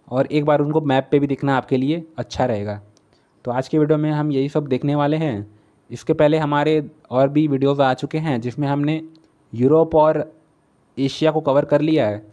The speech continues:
उसके अलावा हम और भी कॉन्टिनेंट को जो है आने वाले वीडियो में कवर करेंगे। तो अगर आपको हमारा चैनल पसंद आ रहा है तो हमारे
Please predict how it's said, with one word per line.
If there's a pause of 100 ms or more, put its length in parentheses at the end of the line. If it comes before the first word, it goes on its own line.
(600)
उसके
अलावा
हम
और
भी
कॉन्टिनेंट
को
जो
है
आने
वाले
वीडियो
में
कवर
करेंगे।
तो
अगर
आपको
हमारा
चैनल
पसंद
आ
रहा
है (560)
तो
हमारे